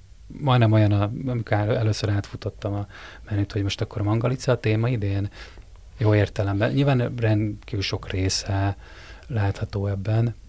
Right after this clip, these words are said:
nem egy, nem lesz ez monoton meg egyhangú. Feltűnt, hogy a bárány most valahogy, ö, népszerű, tehát sokan dolgoznak báránnyal.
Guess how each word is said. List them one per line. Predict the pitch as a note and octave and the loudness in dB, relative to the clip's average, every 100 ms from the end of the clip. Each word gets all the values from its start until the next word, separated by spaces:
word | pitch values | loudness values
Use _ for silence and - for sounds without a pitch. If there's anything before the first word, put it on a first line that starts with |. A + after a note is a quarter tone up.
| - | -4
nem | G#2 F#2+ F#2+ G#2+ D#3 C3+ | 0 0 -2 -6 -8 -2
egy, | A2 G2 - | 0 -2 -2
nem | G#2 | -2
lesz | G2+ F#2+ - | 0 -2 -2
ez | F#2+ | 0
monoton | G2 G2 - G2 | 0 0 -2 -2
meg | F#2+ F#2+ | -2 -2
egyhangú. | G#2+ - A#2 A#2 A#2 - - - - - - - - | -2 0 0 4 2 2 -10 -14 -16 -16 -18 -20 -4
Feltűnt, | - A2 - A2 | 4 6 6 4
hogy | G2+ F#2+ | 4 0
a | F#2+ | 0
bárány | G2+ G#2+ A2+ A#2+ A#2+ A2+ - - - | 4 4 6 6 4 2 -6 -20 -6
most | A#2 G2+ - | -4 -2 2
valahogy, | G#2+ G#2+ G#2 G#2 A2 | 2 4 2 2 2
ö, | G#2 G#2 G#2+ | 2 2 0
népszerű, | A2 A#2+ A#2 G#2+ - G#2+ A2 | 0 -2 -2 -2 0 2 0
tehát | - - | -2 -8
sokan | - G#2+ | -4 0
dolgoznak | G#2 A2 G#2+ G#2+ | 2 2 4 2
báránnyal. | G#2 G#2+ A2 G#2+ A2 | 4 4 4 4 2